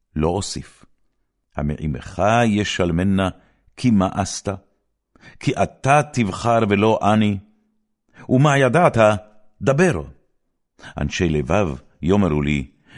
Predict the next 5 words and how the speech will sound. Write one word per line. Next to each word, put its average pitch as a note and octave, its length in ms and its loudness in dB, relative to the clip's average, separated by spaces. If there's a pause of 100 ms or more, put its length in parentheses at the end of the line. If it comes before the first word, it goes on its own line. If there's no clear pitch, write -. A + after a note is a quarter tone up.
וגבר G#2+ 480 2
חכם G2 600 0
שומע F2 560 0
לי. D2 180 -2 (760)
איוב A#2 380 2